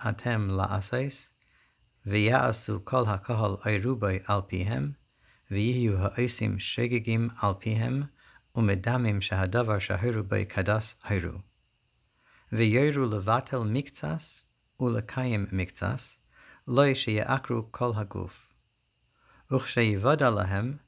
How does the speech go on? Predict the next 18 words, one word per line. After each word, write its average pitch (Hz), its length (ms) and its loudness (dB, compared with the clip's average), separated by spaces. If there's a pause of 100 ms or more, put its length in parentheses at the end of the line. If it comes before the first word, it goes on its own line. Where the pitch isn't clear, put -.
(340)
ידעו 123 480 0
גופו 139 460 -4
של 107 160 -4
דבר 98 360 -2
שהורו 113 520 0
בו 107 180 -2
בשגגה. 95 560 -2 (1040)
בכל 147 500 4
אלו 143 260 2
המאורעים, 110 920 0 (420)
הוא 160 220 2
שהיו 117 480 0
בית 117 300 -2
דין 117 140 -2
חייבים 113 520 0
בקרבן, 104 580 0 (500)
והעושה 104 640 2
על 104 60 2